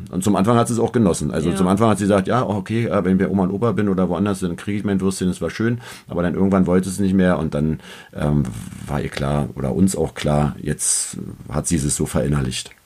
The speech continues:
Speaker 2: Genau.
Speaker 1: Ja, und die große Sorge, äh, bei dieser Ernährungsform ist ja immer das Thema Mangelernährung. Äh, da werden wir auch ganz oft, äh,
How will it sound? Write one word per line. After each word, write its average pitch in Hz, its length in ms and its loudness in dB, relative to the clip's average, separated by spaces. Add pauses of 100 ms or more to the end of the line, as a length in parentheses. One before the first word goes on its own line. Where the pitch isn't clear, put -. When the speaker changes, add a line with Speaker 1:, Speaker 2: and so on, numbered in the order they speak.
(100)
Speaker 2:
Genau. 175 420 0 (340)
Speaker 1:
Ja, - 120 -6
und 62 140 -4
die 71 60 -4
große 85 600 4
Sorge, 101 680 2 (140)
äh, 92 40 2
bei 87 140 0
dieser 82 180 2
Ernährungsform 82 640 2
ist 73 80 -2
ja 71 100 0
immer 73 180 0
das 76 180 -2
Thema 80 340 2 (240)
Mangelernährung. 101 1000 2
Äh, - 160 -4
da 69 160 -2
werden 76 160 0
wir 92 120 2
auch 82 120 -4
ganz 87 240 0
oft, - 280 -4
äh, 85 60 0